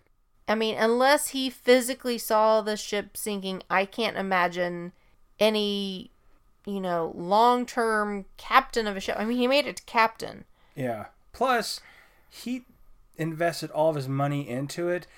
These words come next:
Speaker 2: If I invested my money into a ship,
Speaker 1: I'm gonna stand on
Speaker 2: I'm
Speaker 1: my tippy
Speaker 2: staying there.
Speaker 1: toes until that fucker
Speaker 2: Yeah.
Speaker 1: sinks.
Speaker 2: Yeah, they're like, "We should abandon ship." Like, "Fuck you, you abandon ship. This is my fucking, my wallet. This is my wallet."
Speaker 1: Mm-hmm. This is my livelihood. This is what I do.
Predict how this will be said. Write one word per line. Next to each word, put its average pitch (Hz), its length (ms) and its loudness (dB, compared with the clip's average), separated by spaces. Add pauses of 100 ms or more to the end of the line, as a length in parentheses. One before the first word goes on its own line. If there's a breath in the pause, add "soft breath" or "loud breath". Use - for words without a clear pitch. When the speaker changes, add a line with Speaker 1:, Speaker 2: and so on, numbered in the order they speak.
(160 soft breath)
Speaker 2:
If 151 160 -6
I 311 180 4
invested 226 380 0
my 196 100 0
money 190 280 0
into 165 300 -4
a 165 60 -4
ship, 185 440 -2 (200)
Speaker 1:
I'm 311 220 8
gonna 349 120 6
stand 262 320 2
on 254 80 8
Speaker 2:
I'm 247 60 6
Speaker 1:
my 254 80 8
tippy - 240 4
Speaker 2:
staying 208 160 4
there. 202 240 8
Speaker 1:
toes 180 240 2
until 208 480 6
that 214 200 6
fucker 180 180 4
Speaker 2:
Yeah. 170 260 6
Speaker 1:
sinks. - 720 -4
Speaker 2:
Yeah, 151 260 6
they're 160 120 6
like, 190 100 6
"We 202 80 4
should 202 120 -6
abandon 202 240 0
ship." 214 220 -4
Like, 139 160 -4
"Fuck 233 220 0
you, 143 40 0
you 180 160 0
abandon 165 340 2
ship. 131 320 -2
This 190 160 -2
is 233 100 -4
my 220 160 2
fucking, 180 480 -2 (120)
my 226 160 4
wallet. 175 580 2
This 165 140 -2
is 247 100 -6
my 180 120 2
wallet." 160 420 0
Speaker 1:
Mm-hmm. 240 360 -6
This 247 200 0
is 277 140 -6
my 262 160 2
livelihood. 220 640 0
This 180 220 -8
is 202 160 -8
what 202 180 2
I 190 160 4
do. 185 480 -4